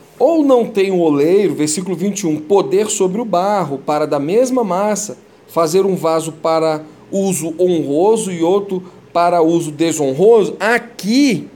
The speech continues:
também, abrindo parêntese, eh, João Calvino encontrou nesse texto a tal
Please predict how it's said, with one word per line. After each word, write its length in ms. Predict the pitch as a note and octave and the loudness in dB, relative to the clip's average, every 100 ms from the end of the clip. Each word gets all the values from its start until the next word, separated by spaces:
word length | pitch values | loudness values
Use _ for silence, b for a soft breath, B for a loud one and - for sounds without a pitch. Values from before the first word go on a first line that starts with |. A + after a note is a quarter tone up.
| - - B B B | -20 -20 B B B
também, 840 | - G#3+ G3 E3 E3+ E3 F3 A#3+ A3+ - | 0 2 2 2 2 2 0 -2 -8 -4
abrindo 400 | D3 D3 D#3+ D#3 | -2 0 -2 0
parêntese, 760 | F3 D3+ C#3+ D3 D3+ G#3+ B3 - B B B | 0 2 0 -2 -2 -4 -4 -10 B B B
eh, 460 | E3+ F3 E3+ E3+ E3+ | 0 2 2 2 0
João 240 | D#3 A3 | 2 2
Calvino 760 | A3 G#3 D#3 D#3 A3 C4 F3+ - - - | 2 2 2 0 0 0 0 -6 -12 -4
encontrou 800 | A#3+ C4+ A#3 A3+ F#3+ - F3+ F3+ | 0 0 2 0 0 0 2 2
nesse 380 | F3 D#3+ D#3+ D3 | 2 0 -2 -8
texto 680 | - F#3 A3+ A#3+ - - C3 - - - | -4 2 4 2 -2 -14 -18 -20 -12 -2
a 160 | A#3+ | -2
tal 540 | A#3 - F#3+ G3+ B3+ | -2 0 2 2 0